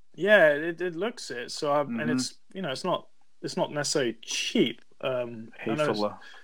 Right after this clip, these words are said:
Speaker 1: Hefele, yes.
Speaker 2: I, I used to call him Hey Fella, but
Speaker 1: Hey Fella.
Speaker 2: <laughs> I'm a dork.
Speaker 1: <laughs> You have to sign up and, and get an account and all that
Speaker 2: Yeah.
Speaker 1: crap, you know. So I did that,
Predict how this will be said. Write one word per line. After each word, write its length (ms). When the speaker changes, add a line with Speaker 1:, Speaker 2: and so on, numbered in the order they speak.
Speaker 1:
Hefele, 380
yes. 240
Speaker 2:
I, 60
I 20
used 180
to 60
call 200
him 120
Hey 140
Fella, 420
but 180
Speaker 1:
Hey 180
Fella. 640
Speaker 2:
<laughs> 120
I'm 140
a 60
dork. 320
Speaker 1:
<laughs> 0
You 300
have 140
to 100
sign 440
up 380
and, 240
and 180
get 140
an 100
account 540
and 80
all 100
that 120
Speaker 2:
Yeah. 240
Speaker 1:
crap, 200
you 140
know. 220
So 180
I 80
did 260
that, 400